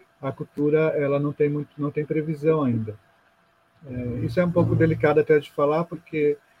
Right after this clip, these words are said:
é, isso é um pouco também de demoniamento da coisa, né? A gente sabe que realmente se aglomera, né, algumas atividades, mas nem todas se aglomeram. Os grandes shows, os grandes espetáculos, sim, mas as,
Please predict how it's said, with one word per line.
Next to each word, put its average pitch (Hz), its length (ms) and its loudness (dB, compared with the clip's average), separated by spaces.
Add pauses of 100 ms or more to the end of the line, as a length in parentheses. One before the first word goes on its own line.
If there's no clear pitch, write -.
(300)
é, 135 680 -2
isso 156 160 -6
é - 20 -2
um - 20 -4
pouco 156 280 2
também 151 280 2
de 151 120 -4
demoniamento 151 880 -2
da 156 140 -4
coisa, 123 440 -8
né? 131 160 -4
A 147 40 -2
gente 143 180 -6
sabe 156 340 -2
que 147 120 -10
realmente 143 360 -2
se - 80 -6
aglomera, 131 560 -2
né, 143 200 -6 (160)
algumas 131 320 -12
atividades, 139 560 -10
mas 151 200 -2
nem 175 160 -2 (140)
todas 143 400 2
se - 100 -16
aglomeram. 127 560 -6 (480)
Os 151 140 -6
grandes 156 320 2
shows, 147 500 4
os 123 120 -12
grandes 139 240 -6
espetáculos, 143 600 -6
sim, 175 240 -2 (760)
mas 135 280 0
as, - 320 -2